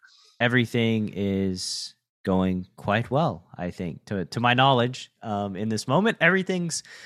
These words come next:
going okay. Um, that's always subject to change based on any <laughs> random number of things that might occur, but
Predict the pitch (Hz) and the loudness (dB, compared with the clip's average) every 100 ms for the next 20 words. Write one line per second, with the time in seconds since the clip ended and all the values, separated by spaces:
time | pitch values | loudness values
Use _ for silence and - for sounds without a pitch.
0 | - _ 165 175 165 160 147 147 101 85 | -20 _ 6 8 8 6 6 4 2 0
1 | - _ _ _ _ - - _ _ 123 | -8 _ _ _ _ -20 -20 _ _ 2
2 | 117 113 113 107 104 98 - 117 110 135 | 6 6 4 2 -2 -6 -6 -4 2 4
3 | 127 131 120 131 113 113 - 113 131 117 | 6 6 4 0 0 -4 -4 -2 0 2
4 | 104 110 - 104 104 - 87 98 98 76 | 2 -2 -2 -2 -2 -4 -4 -2 -4 -4
5 | 101 101 95 - - - 156 135 160 143 | -4 -4 -4 -6 -4 0 0 0 2 2
6 | 156 139 131 127 127 120 113 - 123 113 | 0 0 0 0 0 0 0 0 -2 0
7 | - - 110 110 - - - - 117 - | -6 -4 0 0 -4 -18 -20 -4 -2 4
8 | 143 127 113 98 85 | 6 6 6 2 -2